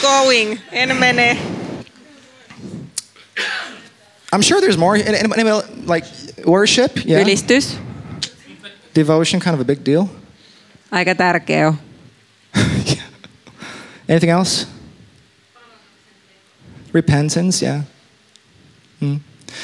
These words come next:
Speaker 2: Now the question is,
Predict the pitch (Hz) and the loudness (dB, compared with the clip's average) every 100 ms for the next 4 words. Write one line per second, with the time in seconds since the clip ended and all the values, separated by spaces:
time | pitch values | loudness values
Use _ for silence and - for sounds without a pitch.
0 | - - - - 165 190 196 220 262 277 | -14 -14 -18 -4 0 2 2 2 2 2
1 | 226 185 - _ _ _ _ _ _ _ | 0 -2 -10 _ _ _ _ _ _ _
2 | _ _ _ - 165 143 131 135 - | _ _ _ -4 0 2 2 0 -2